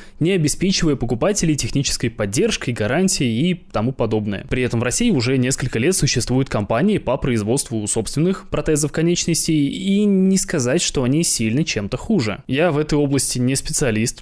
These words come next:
сразу говорю. У меня нет знакомых с протезами конечностей, поэтому хотелось бы, чтобы в комментариях,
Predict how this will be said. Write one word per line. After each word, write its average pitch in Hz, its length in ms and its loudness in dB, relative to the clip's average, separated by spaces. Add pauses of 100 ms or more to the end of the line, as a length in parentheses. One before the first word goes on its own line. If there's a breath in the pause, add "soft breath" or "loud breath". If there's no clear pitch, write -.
сразу 107 340 0
говорю. 123 460 0
У 127 60 -2
меня 139 240 2
нет 160 200 2
знакомых 147 560 0
с - 60 -8
протезами 151 480 0
конечностей, 156 800 0
поэтому 139 420 0
хотелось 127 380 0
бы, 107 320 -2
чтобы 113 340 -4
в - 80 -8
комментариях, 123 560 0